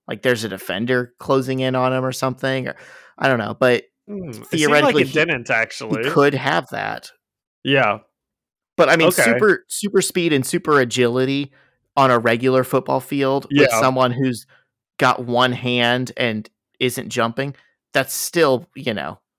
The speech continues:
Speaker 1: helpful
Speaker 2: Yeah.
Speaker 1: against some kids.
Speaker 2: And you're still a grown man playing against children. <laughs>
Speaker 1: Exactly. The only person even close to his size is,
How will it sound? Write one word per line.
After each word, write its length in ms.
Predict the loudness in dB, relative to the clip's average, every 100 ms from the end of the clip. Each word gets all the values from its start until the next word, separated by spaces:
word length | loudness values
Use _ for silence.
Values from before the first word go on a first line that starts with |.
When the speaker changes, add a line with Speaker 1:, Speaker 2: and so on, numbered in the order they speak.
| _ _
Speaker 1:
helpful 420 | 0 0 0 0 2
Speaker 2:
Yeah. 140 | 2
Speaker 1:
against 240 | -2 -4
some 120 | -8 -8
kids. 540 | -8 -8 -10 -16 -18 _ _ _ _
Speaker 2:
And 200 | -2 0
you're 100 | 0
still 320 | -2 0 2 2
a 60 |
grown 640 | 0 -8 -4 -2 -2 -4 -6
man 320 | -8 -8 -14
playing 340 | -8 -6 -6
against 480 | -8 -10 -12 -12 -10
children. 540 | -6 -4 -4 -4 -2 -4 -6
<laughs> 120 | 0
Speaker 1:
Exactly. 600 | 0 2 2 2 -2 -6
The 160 | 0 2
only 180 | 2 2
person 380 | 0 0 -2
even 320 | -2 0 0 -2
close 480 | -8 -2 -2 -2
to 80 | -6
his 220 | -4 -4
size 520 | -2 -2 0 -2 -6 -8
is, 340 | -10 -10 -14